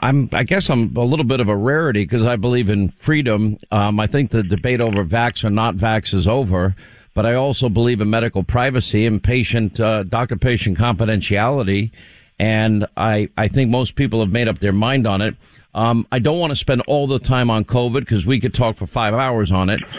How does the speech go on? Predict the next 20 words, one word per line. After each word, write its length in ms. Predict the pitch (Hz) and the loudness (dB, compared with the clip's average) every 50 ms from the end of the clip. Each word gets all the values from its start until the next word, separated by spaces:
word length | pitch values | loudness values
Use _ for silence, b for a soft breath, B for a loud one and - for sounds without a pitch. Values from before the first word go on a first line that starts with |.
| B B B B - - | B B B B -2 -2
I 60 | 120 | 0
wanna, 380 | 127 156 202 214 214 185 - - _ - 101 - - - | 0 0 0 0 0 0 -2 -2 _ -8 -8 -8 -8 -4
I 80 | - 143 | -2 0
wanna 300 | 143 143 202 233 269 - | 2 2 2 2 0 -2
first 520 | - - - - 151 151 156 143 - - | -4 -6 -4 -2 0 2 2 0 -2 -2
get 160 | - 143 127 | 0 0 2
into 380 | 135 135 127 117 - - 131 123 | 4 4 4 2 2 0 0 2
the 220 | 98 117 113 117 | 2 2 2 2
issue 340 | 120 104 - - 120 113 110 | 2 0 0 0 0 2 2
of, 240 | 107 104 101 92 92 | 2 0 0 -2 -2
you 80 | 110 123 | -2 0
know, 140 | 117 113 | 0 0
here 220 | 92 123 160 180 202 | 2 2 2 2 2
you 260 | 214 214 180 151 127 | 2 0 0 2 0
are, 320 | 113 110 107 104 104 101 | 0 0 0 0 0 -2
one 180 | 95 90 123 131 | -2 -2 -2 0
of 60 | 123 | 0
the 60 | 117 | 2
most 280 | 117 120 120 120 - - | 2 2 0 0 -2 -4
successful, 720 | - 95 - - 160 160 143 - - 165 156 147 135 127 | -4 -4 -2 0 0 0 0 0 0 0 0 0 0 -2